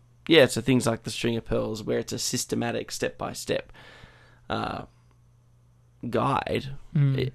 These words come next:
Speaker 1: ends up being a very helpful th-, uh,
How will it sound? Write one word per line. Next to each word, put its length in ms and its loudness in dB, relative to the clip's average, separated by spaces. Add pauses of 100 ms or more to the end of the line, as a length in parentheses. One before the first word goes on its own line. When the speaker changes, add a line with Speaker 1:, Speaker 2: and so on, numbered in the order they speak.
Speaker 1:
ends 200 0
up 100 -6
being 220 -4
a 60 -6
very 220 0
helpful 880 -2 (800)
th-, 440 -18
uh, 420 -2